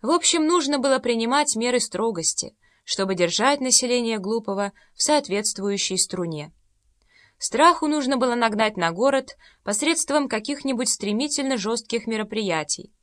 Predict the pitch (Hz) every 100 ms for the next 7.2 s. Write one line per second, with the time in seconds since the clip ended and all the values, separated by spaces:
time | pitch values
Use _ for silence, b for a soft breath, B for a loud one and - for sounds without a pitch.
0 | _ _ b b b - 185 185 208 196
1 | 233 302 277 - 233 - 175 180 240 -
2 | 196 190 196 190 175 165 156 151 160 -
3 | 262 254 - - B B B B - -
4 | 339 311 240 247 262 196 196 185 180 214
5 | - 254 233 226 220 b b 190 190 190
6 | 190 196 285 240 214 208 - 190 - 170
7 | 151 -